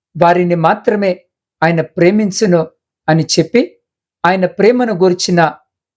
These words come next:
మర్మమును, ఎంతో ప్రేమ కలిగిన హృదయముతో ఆ కుటుంబ సభ్యులందరికీ ఆ దైవజనుడు బోధించాడు. ప్రియులారా, అప్పుడు వారి కళ్ళు తెరవబడి,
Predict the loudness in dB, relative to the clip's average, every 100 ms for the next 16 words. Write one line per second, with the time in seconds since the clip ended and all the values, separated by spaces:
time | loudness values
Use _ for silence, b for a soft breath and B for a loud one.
0 | -6 -2 2 2 2 2 0 -6 _ _
1 | _ -4 -2 0 0 0 0 0 2 0
2 | 0 0 0 -2 -6 _ -10 0 0 0
3 | 0 -2 -2 _ _ _ _ -2 -2 -2
4 | -4 -2 0 0 -2 _ -10 -4 -2 0
5 | 0 -2 -2 -2 -2 0 0 0 -8 _
6 | _ _ -4 -2 0 0 0 0 0 -2
7 | -2 0 0 -2 0 0 0 -8 _ _
8 | _ _ _ -4 0 2 2 0 -6 _
9 | _ _ -6 0 0 2 0 0 -2 0
10 | -2 -4 _ _ -2 0 2 2 2 -2